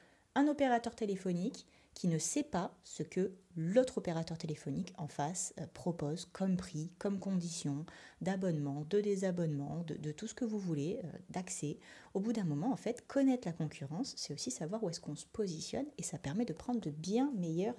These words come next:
décisions et puis aussi, bien sûr, de faire des ajustements qui sont des fois quand même bien nécessaires. Donc là, on va se prendre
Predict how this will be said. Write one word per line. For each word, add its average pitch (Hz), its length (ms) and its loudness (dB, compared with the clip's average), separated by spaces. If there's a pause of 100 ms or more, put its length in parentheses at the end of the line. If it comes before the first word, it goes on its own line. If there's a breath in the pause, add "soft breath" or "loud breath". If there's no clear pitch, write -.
décisions 180 460 -2 (300 loud breath)
et 147 60 2
puis - 120 -2
aussi, - 180 0
bien - 120 4
sûr, - 160 2
de 135 80 2
faire 170 160 0
des 151 140 2
ajustements 160 520 4 (320 loud breath)
qui - 100 -6
sont 185 120 2
des 151 100 2
fois 254 140 2
quand - 100 -4
même 226 180 6
bien 170 220 2
nécessaires. - 600 0
Donc 240 160 12
là, 381 80 12
on - 20 8
va 262 80 12
se - 80 2
prendre 311 300 10